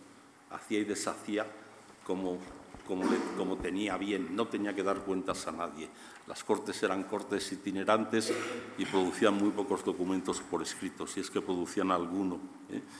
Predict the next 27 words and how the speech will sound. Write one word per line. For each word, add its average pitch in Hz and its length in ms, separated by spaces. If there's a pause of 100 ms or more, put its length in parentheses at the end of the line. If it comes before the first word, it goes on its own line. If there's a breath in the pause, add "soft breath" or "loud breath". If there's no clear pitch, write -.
(260 loud breath)
Pero 90 140
en 92 60
la 87 60
Iglesia 107 400
el 101 120
hermano 98 440
cillero, 98 680 (420 loud breath)
el 82 160
despensero, 92 880 (1120 loud breath)
siempre, 120 760
siempre 113 640 (400)
los 90 240
deanes, 98 320
siempre 147 320
tenían 107 460
que - 140
dar 92 240
cuentas 92 440
a - 20
alguien, 85 280
entonces 113 580
apuntaban 87 840
todo, 87 160 (340)
lo 95 80
apuntaban 113 640
meticulosamente 95 1120
todo, 90 240